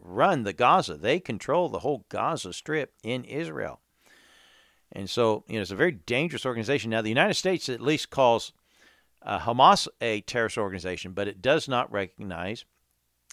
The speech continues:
the political arm of it, which is the Muslim Brotherhood. I could go deeper into its history of Hitler, their involvement with Hitler. There were three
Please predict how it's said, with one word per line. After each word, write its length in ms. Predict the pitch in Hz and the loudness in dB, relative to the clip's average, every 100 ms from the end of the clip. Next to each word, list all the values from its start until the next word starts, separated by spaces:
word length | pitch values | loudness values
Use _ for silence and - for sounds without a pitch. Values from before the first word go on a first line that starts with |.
| - | -16
the 140 | 90 | -14
political 480 | 85 110 143 202 113 | -10 0 0 2 0
arm 240 | 95 85 80 | 0 -2 -6
of 120 | 92 | -8
it, 120 | - | -8
which 280 | 95 90 101 | -8 -8 -6
is 260 | 101 - - | -6 -6 -10
the 100 | 104 | -8
Muslim 480 | 104 82 - 90 82 | -6 -8 -10 -12 -6
Brotherhood. 520 | 107 127 120 98 80 _ _ _ _ _ _ _ _ _ _ _ _ - | 0 0 0 -6 -10 _ _ _ _ _ _ _ _ _ _ _ _ -6
I 120 | 107 | -4
could 160 | 123 | -4
go 120 | 104 101 | -2 -2
deeper 400 | 95 139 - 139 | 0 -2 0 0
into 200 | 113 104 | 0 -6
its 180 | 90 | -8
history 760 | - 156 - - 151 151 151 143 | 0 2 2 0 0 2 0 -4
of 400 | - 110 104 92 | 0 2 4 0
Hitler, 480 | - 156 - 147 160 | 2 2 4 2 2
their 140 | 131 | 2
involvement 460 | 101 92 117 113 107 | 0 2 2 0 -6
with 140 | 92 | -8
Hitler. 400 | - 143 143 143 | -2 -2 0 -2
There 240 | 139 101 92 | -2 -4 -4
were 180 | 92 87 | -6 -8
three 540 | - 117 135 143 139 | -10 -6 -4 -4 -6